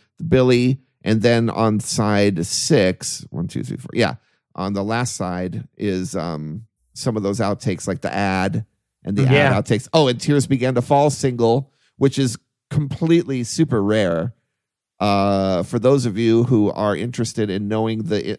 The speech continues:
Speaker 1: uh, the, the small details about that, that master tape is not in the vault, and we did a needle drop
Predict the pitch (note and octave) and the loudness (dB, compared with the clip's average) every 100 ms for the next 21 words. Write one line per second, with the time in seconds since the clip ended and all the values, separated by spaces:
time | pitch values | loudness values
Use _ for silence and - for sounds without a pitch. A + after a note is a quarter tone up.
0 | F#2+ G2+ F#2+ G2+ F#2+ - F#2+ - A2+ A#2 | -4 -2 -2 -2 -4 -4 -4 0 2 2
1 | A#2 G2 A2 G2+ F#2+ F#2 - B2 G#2+ - | 0 2 2 2 2 0 2 2 2 -2
2 | _ _ _ _ - F#2 C#3 C#3 C#3 C3+ | _ _ _ _ -6 0 2 4 2 0
3 | A#2 C3 B2 G2+ F2+ F#2 G2+ C3 - C#3+ | 0 2 4 2 0 -4 -2 -2 -2 -2
4 | A#2 G#2 G2 - - _ _ _ - G#2 | 0 2 0 -4 -20 _ _ _ -6 -2
5 | G#2 G2 G2+ C3 C3 A#2+ G2+ G#2+ E3+ F#3+ | -2 -2 0 0 0 0 -2 0 2 4
6 | - A#2+ G2 G#2 | 4 2 0 2